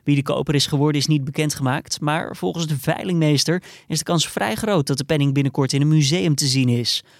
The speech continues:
Voor zover bekend zijn er nog slechts drie van deze penningen over, waarvan eentje in het bezit is van het Rijksmuseum.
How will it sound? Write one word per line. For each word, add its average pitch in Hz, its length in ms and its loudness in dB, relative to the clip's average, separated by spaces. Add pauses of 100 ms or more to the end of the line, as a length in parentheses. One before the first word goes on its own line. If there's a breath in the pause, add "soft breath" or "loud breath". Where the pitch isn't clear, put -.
(220 soft breath)
Voor 139 180 -2
zover 131 240 0
bekend 131 320 -2
zijn 135 140 0
er 135 100 2
nog 131 160 2
slechts - 380 -2
drie 143 340 -2
van 156 160 2
deze 139 280 0
penningen 127 460 0
over, 139 480 0 (260 loud breath)
waarvan 123 320 -2
eentje 175 380 0
in 131 80 4
het 127 140 -4
bezit 147 280 0
is 123 160 2
van 131 120 0
het 123 80 0
Rijksmuseum. 131 880 0